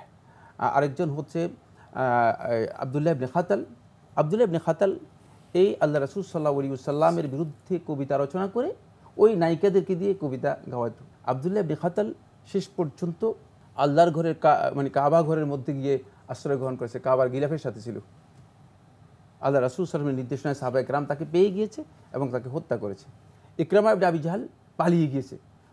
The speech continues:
পালিয়ে যাওয়ার পর সে যখন, আহ, মানে লোহিত সাগরের কাছে গিয়ে যখন সমুদ্রে জাহাজের মধ্যে উঠেছে, তখন জাহাজ ডুবুডুবু অবস্থা, ভয়ঙ্কর বিপদের মধ্যে পড়ে গেছে।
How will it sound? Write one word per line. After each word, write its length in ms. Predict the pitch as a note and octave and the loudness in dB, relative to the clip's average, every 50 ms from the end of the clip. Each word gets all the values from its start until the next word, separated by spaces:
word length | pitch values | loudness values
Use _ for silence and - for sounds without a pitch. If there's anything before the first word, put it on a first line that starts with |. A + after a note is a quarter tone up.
| _ - | _ 0
পালিয়ে 260 | - D#3 F3+ G#3+ A3+ | 4 4 4 4 4
যাওয়ার 240 | F#3 G3 G3+ F#3+ F3+ | 4 4 6 4 4
পর 200 | D#3 A#3+ B3 - - - - - _ _ - _ - | 2 0 -2 -2 -2 -8 -16 -20 _ _ -20 _ -20
সে 420 | - - - - F#3 G3+ A#3 - - - - - - | -20 -6 0 4 4 4 4 2 -4 -10 -16 -14 -6
যখন, 260 | C#3 E3 E3 F#3 G3 | -2 -2 0 0 0
আহ, 380 | F3 - - - - - - - - - - - - D#3 - - - - | -2 -4 -10 -18 -20 -20 -20 -20 -18 -18 -16 -16 -18 -18 -18 -18 -12 -6
মানে 280 | D3+ D3 C#3 C#3 C#3+ C3+ - - - - D#3+ | -2 0 0 0 -2 -4 -6 -12 -14 -6 -2
লোহিত 260 | D3+ D#3+ F#3+ G#3 A#3 | 2 2 2 2 0
সাগরের 380 | A3 G#3 G#3 G3 G#3 G#3 G3+ G3 | -2 0 2 4 6 6 6 6
কাছে 260 | F3 E3+ - - G3+ | 4 2 2 0 -2
গিয়ে 220 | F#3 G#3+ G#3+ G3+ E3 C#3 C#3+ - - - D#3+ D3 F3 - - D3 | 0 0 0 0 0 -4 -10 -12 -12 -12 -12 -12 -12 -12 -8 -4
যখন 200 | D3+ C#3+ D#3+ E3 | -4 -2 -2 -2
সমুদ্রে 420 | D3+ - - F#3+ G3 G3+ D#3+ F3+ D#3+ | -2 0 0 0 2 2 2 2 2
জাহাজের 360 | D3 D3 D#3+ A3+ A3 B3+ A#3 | 2 2 2 2 0 0 0
মধ্যে 180 | A3+ G3+ F#3+ | 2 4 4
উঠেছে, 320 | E3+ D3 E3 D3 - C3 - - - - - - - - - - - - - | 4 2 2 -4 -6 -8 -10 -10 -16 -20 -20 -20 -20 -20 -20 -20 -12 -6 -4
তখন 320 | D3+ C#3 F3+ G3+ G#3 - - - C#3+ | -2 0 0 0 0 -2 -8 -10 -6
জাহাজ 360 | C3+ C3 C3 D#3 C3+ B2 B2 | -4 -4 -2 -2 -4 -4 -6
ডুবুডুবু 380 | B2+ D3 C3+ C#3 C3+ C3+ C3 C#3+ | -6 -6 -4 -4 -4 -4 -4 -4
অবস্থা, 440 | C#3 F3 - - - G#3+ A#3 D#4+ - - _ - - - - - | -4 -6 -8 -8 -8 -8 -8 -8 -8 -14 _ -20 -20 -18 -6 0
ভয়ঙ্কর 280 | D3+ F3+ F3+ D#3+ G3 | 2 4 4 6 4
বিপদের 320 | E3+ D#3 D3+ D#3+ D#3 D#3 D3 | 4 4 2 0 0 0 0
মধ্যে 160 | D#3 D#3 E3 | 0 -2 0
পড়ে 220 | C#3+ C#3+ C3 A#2 | 0 0 -2 -2
গেছে। 240 | A2 A#2+ A2 - - | -4 -8 -14 -16 -18